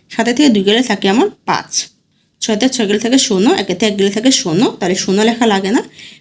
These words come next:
পাঁচ আমার আঠারোর মধ্যে যায় না, তাহলে আমি কি করব? চার আছে, চার আমি নামিয়ে দিব। নামালে আমার কত হয়? চুয়ান্ন। দেখো আঠারোকে তিন দিয়ে গুণ দিলে কত হয়েছে আমার? চুয়ান্ন। তাহলে এখানে আমি তিন লিখে দিব,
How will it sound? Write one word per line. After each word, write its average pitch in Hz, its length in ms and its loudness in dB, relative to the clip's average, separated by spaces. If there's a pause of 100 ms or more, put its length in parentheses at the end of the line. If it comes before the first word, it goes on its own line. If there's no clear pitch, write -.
(140)
পাঁচ 226 200 -2
আমার 285 240 4
আঠারোর 208 340 -2
মধ্যে 208 160 2 (120)
যায় 170 200 0
না, 240 120 2
তাহলে 247 180 2
আমি 247 120 2
কি 233 160 0
করব? 240 180 4 (180)
চার 190 200 -2
আছে, 202 140 -2 (100)
চার 190 200 0
আমি 185 120 2 (100)
নামিয়ে 175 320 0
দিব। 185 120 0 (460)
নামালে 226 280 0
আমার 277 220 2
কত 202 120 0 (100)
হয়? 427 120 4 (120)
চুয়ান্ন। 147 300 2 (480)
দেখো 240 200 0
আঠারোকে 254 360 4 (100)
তিন 226 160 6
দিয়ে 254 200 4
গুণ 202 120 2
দিলে 220 240 4
কত 202 200 -2
হয়েছে 196 220 2
আমার? 269 240 4
চুয়ান্ন। 180 280 2 (140)
তাহলে 226 180 2
এখানে 226 240 0
আমি 233 160 2
তিন 196 180 4
লিখে 220 180 0
দিব, 208 180 2